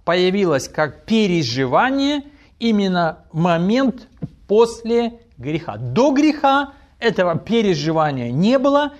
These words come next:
и оно не являлось важной составляющей. Важной составляющей.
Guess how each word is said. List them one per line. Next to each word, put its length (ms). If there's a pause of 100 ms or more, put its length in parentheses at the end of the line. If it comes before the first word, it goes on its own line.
и 60
оно 220
не 140
являлось 480
важной 540 (120)
составляющей. 1040 (200)
Важной 360
составляющей. 840